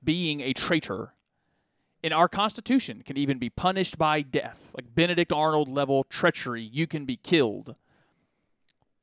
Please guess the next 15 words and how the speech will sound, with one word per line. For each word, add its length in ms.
It's 220
that 220
same 240
thinking 440
about 240
adultery 520
in 180
the, 300
in 80
the 60
old 240
law. 380
The 260
country, 680
the 260